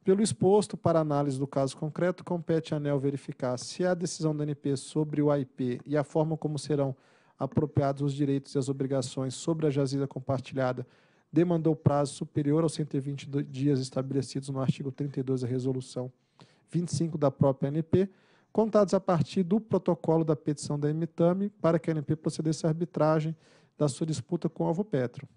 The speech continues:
que é exatamente os termos da resolução da A N P. E o montante dizem que o prazo da decisão da A N P foi interrompido pela necessidade de informações adicionais a serem prestadas pela Emitame, ou por qualquer outra razão que lhe pudesse ser imputável.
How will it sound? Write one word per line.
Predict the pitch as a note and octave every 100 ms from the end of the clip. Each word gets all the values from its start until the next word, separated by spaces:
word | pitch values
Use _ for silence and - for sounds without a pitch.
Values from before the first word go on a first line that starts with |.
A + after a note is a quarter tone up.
| _ _
que | D3
é |
exatamente | C#3 D3+ E3 E3 -
os | -
termos | D#3 D#3 E3+
da | D#3+
resolução | D#3+ D#3+ D3+ D#3 D#3
da | D#3
A |
N | D#3+
P. | - A2 - _ _ _ _ _ _ _ - - _ _
E | E3
o |
montante | F#3 G3+ F3+ D#3+ E3
dizem | E3+ E3 F#3
que | F#3+
o |
prazo | E3+ D#3 D3+ D3
da |
decisão | D3+ D3 D3+ D3+
da |
A | D3+
N |
P | C#3 D3+
foi | E3+
interrompido | D#3+ E3+ G3 - F3+ F3 - _ _ _ _
pela | D#3+
necessidade | E3 D#3 D#3+ - D#3 D3+
de | D#3
informações | C#3+ D#3 C#3+ D3
adicionais | D3+ - D3+ D3+ D#3
a |
serem | D#3 D#3
prestadas | D3+ D3+ - D3+ D3+
pela | - D#3
Emitame, | E3 F3+ - C#3 B2+ - - _ _
ou | D3
por | -
qualquer | - D#3 - E3
outra | D#3+ E3
razão | D3+ D#3 C#3+ D#3
que | - D#3+
lhe |
pudesse | D#3 D#3+ D3 D3
ser | - D#3+
imputável. | D#3 G3+ - C3 A#2 A#2